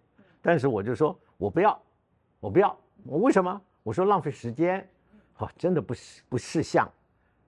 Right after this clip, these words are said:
然后我就跑到夜间部去教成人国画班，成人国画班教了一阵子，就开画展，在学校里面的中正中心呢，开画展。结果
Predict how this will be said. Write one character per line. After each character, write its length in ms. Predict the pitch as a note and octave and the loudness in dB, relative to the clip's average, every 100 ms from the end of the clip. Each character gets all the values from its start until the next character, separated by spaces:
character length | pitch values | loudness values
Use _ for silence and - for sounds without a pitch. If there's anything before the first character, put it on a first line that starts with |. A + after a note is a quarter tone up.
| - | 0
然 160 | F3 | 2
后 300 | G#3+ B3+ A#3+ | 4 4 4
我 180 | G#3+ D#3 | 4 0
就 240 | C#3 G#3 G3+ | 0 2 0
跑 240 | - C3+ | 0 -2
到 140 | C3+ | -2
夜 200 | F#3 B3 | -2 0
间 220 | G#3 D#3+ E3+ | 0 0 -2
部 160 | E3+ | -4
去 160 | - C3+ | -4 -4
教 180 | E3 F3+ | -2 -2
成 280 | - D3+ | -2 -2
人 260 | G#3 C3+ E3 | -2 -2 -6
国 160 | B2+ B2+ | -8 -6
画 180 | D#3 | -6
班， 240 | C3 C#3 C#3+ - _ _ _ _ _ | -6 -8 -12 -18 _ _ _ _ _
成 160 | - A3 | 2 6
人 160 | A#3 | 6
国 140 | A#3 G3 | 6 4
画 140 | F#3 | 4
班 200 | D#3+ E3+ | 2 -4
教 200 | D#3+ F3+ | -2 0
了 80 | E3+ | 0
一 80 | C#3 | 0
阵 180 | D#3 C#3+ | -2 -2
子， 160 | A#2+ | -6
就 140 | A#2+ C3 | -6 -6
开 200 | - E3+ | -6 -6
画 160 | F#3 | -4
展， 160 | D3+ A2+ _ _ - | -4 -8 _ _ 2
在 100 | E3 | 2
学 180 | C#3 | 4
校 200 | C#3 - | 2 2
里 100 | A#3 | 0
面 320 | G2 G2+ A2 G#2 _ - | -4 -6 -6 -8 _ -2
的 200 | C#3 B2 - _ - | 0 0 -6 _ 0
中 180 | F3+ | 2
正 180 | E3+ C#3 G2+ _ _ | 4 2 -2 _ _
中 200 | - E3+ | 0 0
心 240 | D#3 F3+ E3 | 0 0 0
呢， 120 | A#2 | -2
开 160 | - D3+ | -2 -2
画 140 | E3+ | -2
展。 160 | - - _ _ _ _ _ _ _ _ _ _ _ - | -4 -14 _ _ _ _ _ _ _ _ _ _ _ 2
结 140 | F3 | 4
果 320 | C#3+ A#2 A2+ | 6 4 2